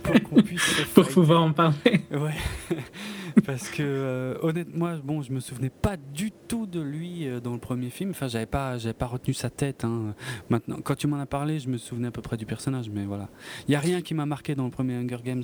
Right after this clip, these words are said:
Speaker 1: honnêtement, donc, euh.
Speaker 2: Non, mais de toute façon, son rôle est assez court dans le premier Hunger Games, hein, quand
Speaker 1: Ouais,
Speaker 2: même. Donc,
Speaker 1: ouais,
Speaker 2: il
Speaker 1: tout à
Speaker 2: joue,
Speaker 1: fait.
Speaker 2: euh, pour ceux qui ont Hunger Games, il joue Gale, euh,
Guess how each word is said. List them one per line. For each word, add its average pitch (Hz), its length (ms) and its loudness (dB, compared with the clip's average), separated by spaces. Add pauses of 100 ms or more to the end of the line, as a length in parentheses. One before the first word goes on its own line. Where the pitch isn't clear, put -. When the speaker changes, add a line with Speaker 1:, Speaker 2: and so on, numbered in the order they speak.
Speaker 1:
honnêtement, 117 400 -2
donc, 110 100 -2
euh. - 240 0
Speaker 2:
Non, 208 120 12
mais 202 120 10
de 151 60 2
toute 143 160 6
façon, 160 300 8
son 139 260 6
rôle 151 240 8
est 127 80 6
assez 123 320 4
court 143 300 6
dans 120 120 6
le 117 60 6
premier 113 280 6
Hunger 113 360 8
Games, 120 300 6
hein, 131 120 8
quand 123 160 2
Speaker 1:
Ouais, 113 80 4
Speaker 2:
même. 110 120 4
Donc, 120 100 4
Speaker 1:
ouais, 156 100 0
Speaker 2:
il 143 60 8
Speaker 1:
tout 117 60 8
à - 20 6
Speaker 2:
joue, 120 200 8
Speaker 1:
fait. 117 60 6
Speaker 2:
euh, 107 120 2
pour 107 240 2
ceux 123 100 10
qui 120 160 4
ont 123 100 8
Hunger 117 300 8
Games, 135 200 6 (540)
il 127 100 12
joue 117 160 8
Gale, 131 420 8
euh, 107 680 6